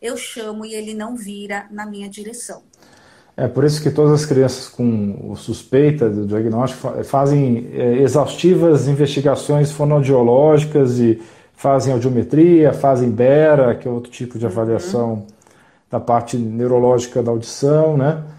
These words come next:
Speaker 1: Uhum.
Speaker 2: Meu filho passou por tudo isso, né? A, a Mária acompanhou tudo isso também,
Speaker 1: Uhum.
Speaker 2: é, muito de perto. Então, meu filho fez audiometrias, fez Bera e tudo mais, fez avaliações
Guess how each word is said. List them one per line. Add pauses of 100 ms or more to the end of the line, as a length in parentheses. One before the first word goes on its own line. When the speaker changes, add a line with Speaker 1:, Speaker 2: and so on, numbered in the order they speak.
Speaker 1:
Uhum.
Speaker 2:
Meu
filho
passou
por
tudo
isso,
né?
A,
a
Mária
acompanhou
tudo
isso
também,
Speaker 1:
Uhum. (300)
Speaker 2:
é,
muito
de
perto. (840)
Então,
meu
filho
fez
audiometrias,
fez
Bera
e
tudo
mais,
fez
avaliações